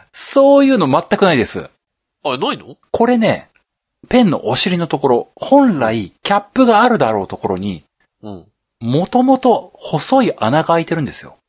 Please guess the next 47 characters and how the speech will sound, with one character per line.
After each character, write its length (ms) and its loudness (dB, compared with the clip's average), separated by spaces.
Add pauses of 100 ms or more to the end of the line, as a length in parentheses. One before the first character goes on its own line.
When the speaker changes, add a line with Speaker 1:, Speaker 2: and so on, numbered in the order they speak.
(420)
Speaker 2:
あ、 140 -14 (720)
も 140 -6
う 80 -6
開 200 -2
い 40 -18
て 160 -4
る 120 -4
状 220 -4
態 180 -2
な 120 -12
ん 80 -20
だ。 180 -20
Speaker 1:
開 180 2
い 60 -6
て 100 2
る 100 2
ん 40 2
で 100 0
す。 160 -12
Speaker 2:
は 80 -18 (680)
あ。 840 -20 (260)
Speaker 1:
こ 200 0
の 360 2 (400)
穴 320 2
に、 320 -4 (540)
た 140 0
だ 120 0
芯 360 -2
を 100 -10
ス 200 -4
ッ 60 0
て 240 -8
入 80 -4
れ 100 0
る 80 -6
ん 40 -8
で 80 -10
す 120 -16
よ。 160 -20 (520)
Speaker 2:
は 240 -16
あ。 40 -20
Speaker 1:
だ 60 -2
か 60 0
ら 60 -4
キ 100 -4
ャ 40 0
ッ 20 -8